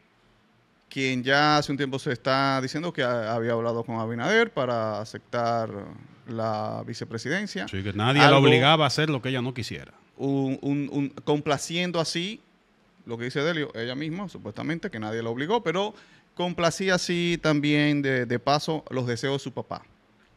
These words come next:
Speaker 1: Bien, aparentemente hay muchas dudas ahora en que ella vaya como vice, porque aparentemente ella quiere lo que está segura.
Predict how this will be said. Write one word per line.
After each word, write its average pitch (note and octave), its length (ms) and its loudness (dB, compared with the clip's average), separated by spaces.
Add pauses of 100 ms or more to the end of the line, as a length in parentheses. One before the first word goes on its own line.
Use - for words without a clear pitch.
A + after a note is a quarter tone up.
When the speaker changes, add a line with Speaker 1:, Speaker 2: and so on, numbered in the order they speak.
(300)
Speaker 1:
Bien, C#3 240 -4 (560)
aparentemente E3+ 880 0 (760)
hay C#3+ 240 4
muchas C#3+ 300 -2
dudas A#2+ 340 -4
ahora F#2+ 320 -4 (440)
en A#2 160 -10
que A#2 260 -4
ella B2 420 -2 (380)
vaya A#2+ 400 -2
como A2 460 -6
vice, D#3 360 -2 (560)
porque A#2+ 220 -6
aparentemente A#2+ 640 2
ella A#2 200 4 (240)
quiere C3+ 340 0 (760)
lo D3+ 120 -6
que - 80 -12
está D3 160 -6
segura. D3+ 260 -8